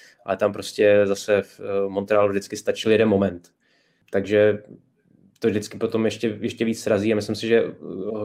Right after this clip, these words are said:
klíčový byl ten šestý zápas, ve kterém Toronto, eh, v tom prodloužení mělo, mělo neskutečný tlak, hrálo se prakticky jenom na branku Montrealu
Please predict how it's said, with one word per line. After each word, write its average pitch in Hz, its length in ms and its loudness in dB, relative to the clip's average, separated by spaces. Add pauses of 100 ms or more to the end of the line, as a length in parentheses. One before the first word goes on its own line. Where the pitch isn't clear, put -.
(240)
klíčový 113 340 0
byl 110 160 4
ten 107 140 0
šestý 104 280 -6
zápas, 98 380 0
ve 101 80 -4
kterém 101 380 -2 (560)
Toronto, 101 760 2
eh, - 20 -20 (520)
v - 100 -16
tom 104 120 0
prodloužení 104 400 2
mělo, 101 420 2
mělo 104 200 -4
neskutečný 104 500 -4
tlak, 104 240 0
hrálo 101 200 2
se 101 140 -4
prakticky 104 640 0
jenom 104 340 0
na 101 80 -2
branku 101 300 -2
Montrealu 98 640 0